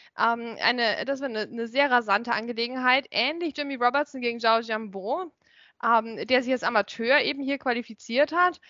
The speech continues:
ähm, gegen Mark Allen. <laughs> Ja, also bitte, ne, die, das, das wird auch eine, eine spaßige Angelegenheit.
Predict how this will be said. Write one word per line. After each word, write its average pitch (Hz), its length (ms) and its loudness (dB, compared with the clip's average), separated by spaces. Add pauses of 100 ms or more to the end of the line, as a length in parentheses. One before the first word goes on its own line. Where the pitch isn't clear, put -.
(320)
ähm, 240 280 2
gegen 247 240 -2
Mark 208 260 4
Allen. 202 400 0
<laughs> 208 320 -10
Ja, 190 140 -6
also 160 320 -8
bitte, 269 400 -4
ne, 233 180 -6
die, 196 240 -6
das, 190 300 -4
das 196 240 2
wird 202 180 -4
auch 233 240 4
eine, 220 320 -2
eine 202 220 -6
spaßige 285 380 0
Angelegenheit. 240 680 -2